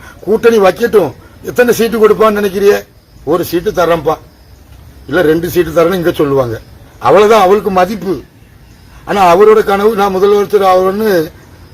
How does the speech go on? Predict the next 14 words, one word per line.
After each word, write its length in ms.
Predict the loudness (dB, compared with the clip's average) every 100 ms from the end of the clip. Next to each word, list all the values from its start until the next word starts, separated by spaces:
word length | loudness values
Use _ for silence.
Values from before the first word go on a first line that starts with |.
| -8
அவரு 680 | -2 2 4 4 0 -2 -2
சொன்னாலும், 600 | -2 0 2 2 2 -2 -12 -20 -8
மக்கள் 360 | -6 -6 -4 2 2 2 0 0
நம்புறது 380 | 0 0 2 4
அவங்களோட 300 | 2 0 0
தலைவிதி. 480 | 0 0 -2 -6 -12 -20 -20 -20 -20 -20 -20 -20 -20 -10
ஏன்னா, 60 | -2
அண்ணா 380 | 0 2 2 2
தி 180 | 0 -4
மு 100 | -2
க 180 | 0
முதல்னா, 640 | 2 2 2 2 2 0 -2 -4
திமுக 480 | -2 -2 0 0 0 -10 -20 -20 -20 -20 -20 -20 -20 -20 -20 -20 -20 -20 -4
திமிங்கலம். 520 | 0 2 2 2 -2